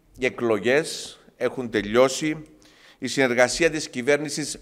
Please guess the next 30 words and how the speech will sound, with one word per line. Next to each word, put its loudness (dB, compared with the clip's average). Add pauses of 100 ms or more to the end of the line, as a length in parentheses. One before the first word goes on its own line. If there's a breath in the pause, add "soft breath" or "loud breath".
με 4
όλες 6
τις -12
πολιτικές -2
δυνάμεις 2
και -4
τους -8
εκλεγμένους -2
άρχοντες -2
της -12
τοπικής -6
αυτοδιοίκησης -4 (460 soft breath)
θα -8
πρέπει -2 (180)
να 0
θεωρείται -2
δεδομένη -2 (300 soft breath)
σε -4
όλα 4
τα -4
επίπεδα. 0 (880 soft breath)
Εγώ 2
προσωπικά 4
και 0
η 0
κυβέρνηση 2
θα 0
συνεχίσουμε -4
να 4
πράττουμε 2